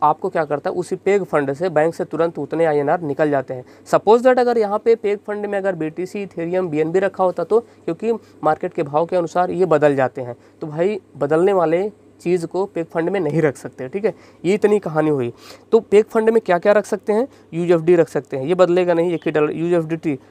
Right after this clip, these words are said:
पैक्स, यूरो, आईएनआर, रूबल, कॉइन, रूबल, यानी ये सब डमी, डमी रहेगा, लेकिन ये सब बैंक में रहेगा।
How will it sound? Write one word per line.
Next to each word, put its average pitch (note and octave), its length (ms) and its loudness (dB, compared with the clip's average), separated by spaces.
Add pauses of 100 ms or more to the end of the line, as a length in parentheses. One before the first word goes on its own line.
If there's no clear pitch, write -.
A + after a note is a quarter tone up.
(160)
पैक्स, F3+ 380 2 (320)
यूरो, F3+ 500 0
आईएनआर, F3 500 4 (260)
रूबल, F#3+ 320 -2
कॉइन, F#3 280 -2
रूबल, D#3 360 -2 (180)
यानी A3 200 0
ये F#3+ 200 -2
सब G3+ 180 -4
डमी, G#3+ 340 4 (120)
डमी G3 320 0
रहेगा, G3+ 380 2
लेकिन E3 260 -4
ये A#3 100 -4
सब G3+ 180 -8
बैंक B3 240 2
में F3 120 -4
रहेगा। A#2+ 280 -8